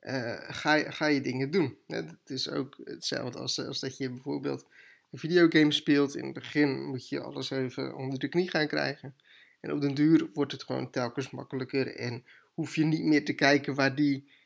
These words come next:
ehm, waar die knoppen op de controller zitten. En dan, dan, dan is dat gewoon automatisme. En zo gaat het ook met affiliate marketing worden. Op den duur dan gaat het helemaal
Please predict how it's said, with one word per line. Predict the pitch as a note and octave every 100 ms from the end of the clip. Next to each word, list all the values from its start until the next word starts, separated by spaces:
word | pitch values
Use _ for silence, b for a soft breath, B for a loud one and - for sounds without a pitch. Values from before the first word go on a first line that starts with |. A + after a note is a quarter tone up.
| b _
ehm, | - B2+ B2+ C3 C3+ - _ _ _
waar | C#3+ C#3
die | C3+
knoppen | C3+ E3+ D#3 D3+
op | D3
de | D3+
controller | D#3+ D3+ E3+ G#3+ F#3+
zitten. | C#3+ B2 C#3
En | D#3
dan, | D3 C3+
dan, | C#3+ A#2+ -
dan | - -
is | D3+
dat | - C3+
gewoon | - C3+ B2+
automatisme. | - D3 D3 C3+ E3+ F#3+ - B2 - _ b b b
En | b
zo | E3
gaat | D#3+ F3
het | E3+ D#3+
ook | E3+ E3
met | D3 C3+ -
affiliate | C3+ - F3+ D#3
marketing | D3 C3+ C3+ C#3 C#3
worden. | C#3+ D#3+
Op | C#3+
den | C#3 C3
duur | D3+ E3
dan | C3+ B2 - b b b b
gaat | - C#3+ C#3
het | C3
helemaal | D3 D3 C#3+ C3+ C3+